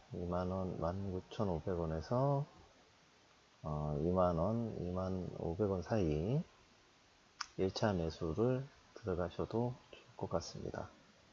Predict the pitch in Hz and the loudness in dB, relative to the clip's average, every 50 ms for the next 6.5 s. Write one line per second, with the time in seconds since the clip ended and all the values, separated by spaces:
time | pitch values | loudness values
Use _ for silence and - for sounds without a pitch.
0 | - - - - - - - 107 110 107 117 123 123 127 - - - - - - | -20 -20 -20 -20 -8 -4 0 2 2 4 4 2 2 0 -2 -8 -16 -20 -20 -20
1 | - - - - - - - - 95 95 104 104 98 98 101 - 82 - - - | -20 -20 -20 -20 -20 -16 -6 -2 0 2 2 2 2 0 0 0 -2 -2 -2 -4
2 | 117 - 131 120 135 135 107 90 92 98 101 104 110 - - 101 95 98 117 117 | 2 4 4 6 6 6 4 4 2 2 2 2 0 2 0 0 0 2 2 2
3 | 113 113 101 90 87 82 85 87 104 110 107 95 87 87 95 - - - - - | 2 2 2 0 0 0 0 0 0 0 -2 -2 -4 -6 -8 -14 -20 -20 -20 -20
4 | - - - - - - - - - - - - - - - - - - - - | -20 -20 -20 -20 -20 -20 -20 -20 -20 -20 -20 -20 -18 -18 -18 -20 -20 -20 -16 -14
5 | - - - - - - - - - - - - - - - - - - 139 113 | -14 -14 -14 -20 -20 -20 -20 -20 -20 -20 -20 -20 -20 -20 -20 -20 -16 -12 -4 -2
6 | 92 85 - - - - 64 82 110 131 | -2 -2 0 0 2 2 2 2 0 -2